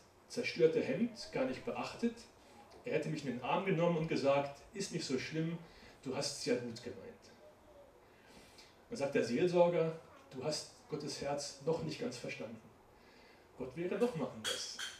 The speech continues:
Er hätte dieses Hemd genommen, und am nächsten Tag ins Büro angezogen. Und wenn er angesprochen wäre drauf: „Wie läufst denn du rum mit einem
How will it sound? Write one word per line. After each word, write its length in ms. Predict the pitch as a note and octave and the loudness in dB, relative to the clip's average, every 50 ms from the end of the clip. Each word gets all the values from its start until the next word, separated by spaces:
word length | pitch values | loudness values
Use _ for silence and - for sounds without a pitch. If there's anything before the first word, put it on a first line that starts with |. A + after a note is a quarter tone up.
| - - | 2 6
Er 280 | F3+ G3 F3 D3+ - C3 - | 8 8 8 8 6 2 0
hätte 400 | E3 E3 - - - - - - | -2 -2 -2 0 0 0 0 0
dieses 360 | - C3 B2 A#2+ - - - | -2 -4 -4 -4 -4 -2 -2
Hemd 380 | - - A#3 A#3+ - - - | 0 2 2 0 0 -4 -4
genommen, 480 | - A#2+ A2 A2 A#2+ D3+ G#3+ B3 A#3+ - - - - - - - - - - - - - | -2 -2 0 0 0 2 2 0 0 -2 -10 -18 -20 -20 -20 -20 -20 -20 -20 -20 -12 -10
und 140 | F#3+ - D#3+ | -4 0 0
am 140 | D#3 C#3+ A#2 | 2 2 2
nächsten 400 | A2 B2 A#2 - - - - - | 0 -2 -2 -4 -4 -6 -6 -6
Tag 240 | - - B2+ - - | -6 -4 -4 -4 -4
ins 180 | E3+ E3 - | -6 -8 -8
Büro 320 | - - F#3 F3+ A3 B3 - | -4 -2 4 6 6 6 6
angezogen. 600 | - B2+ A#2+ B2 - - - - - - G#2+ - - - - - - - - - G3 F#3+ F3+ - - - - - - - - - - - - - - - - - | 4 0 -4 -4 -6 -6 -8 -10 -10 -12 -14 -16 -18 -20 -20 -20 -20 -20 -20 -20 -20 -20 -20 -20 -20 -20 -20 -20 -20 -20 -20 -20 -20 -20 -20 -20 -20 -20 -16 -10
Und 100 | C#3 D3+ | 2 4
wenn 120 | D#3+ E3 | 4 6
er 100 | F3 F3 | 6 6
angesprochen 520 | G#3+ A#3+ A3+ G3+ - G#3 F3+ E3 D#3 C#3+ C3+ | 6 6 6 6 6 6 6 6 6 4 2
wäre 200 | C#3 C3 B2 A#2 | 2 4 2 2
drauf: 380 | - G#2 G#2 G#2+ - - - | 2 0 -2 -2 -2 -4 -4
„Wie 60 | D#3 | 2
läufst 280 | D3 D#3+ F3 E3+ - - | 4 6 6 6 6 4
denn 160 | F#3+ E3 - | 4 2 6
du 140 | - A#3+ A#3+ | 6 6 8
rum 280 | A3 G3 - - A2+ - - - - - - | 8 8 6 6 4 -2 -8 -10 -12 -10 -10
mit 160 | C3 - - | -10 -6 -4
einem 320 | - D3 C#3+ B2 A#2+ A#2+ | -2 -2 -2 -2 -4 -6